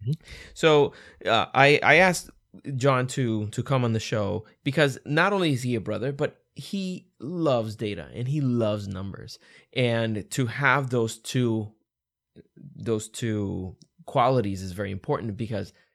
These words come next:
Speaker 2: it's not just how we feel, it's what we know. And I wanna start with a few of the questions regard-, specifically about one-day conferrals. Are one-day conferrals completely a bad idea,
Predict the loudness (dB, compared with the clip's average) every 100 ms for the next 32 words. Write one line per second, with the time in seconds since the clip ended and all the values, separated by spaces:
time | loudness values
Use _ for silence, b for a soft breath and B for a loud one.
0 | _ _ _ -10 -4 -2 0 -2 0 -2
1 | -4 _ _ _ -4 -2 -2 -4 0 2
2 | 2 -4 -10 _ _ -6 -4 -2 -4 -4
3 | -8 -8 -10 -12 _ _ _ b b b
4 | -4 -2 -2 -4 -4 0 0 0 -2 -2
5 | -2 -4 -2 0 -2 -2 -2 -2 -6 -8
6 | -10 _ _ _ _ _ -4 -2 2 2
7 | 2 -4 -6 -4 -4 -2 0 0 0 -2
8 | -4 -2 -2 -6 -10 -10 -10 -10 -14 -18
9 | -20 _ _ _ _ _ _ _ _ _
10 | _ _ _ _ _ _ _ 0 2 4
11 | 4 2 0 -2 2 2 0 -8 -10 -6
12 | -6 -6 -12 -4 -4 -2 -4 -4 -4 -4
13 | -2 0 0 0 -4 -4 -4 -4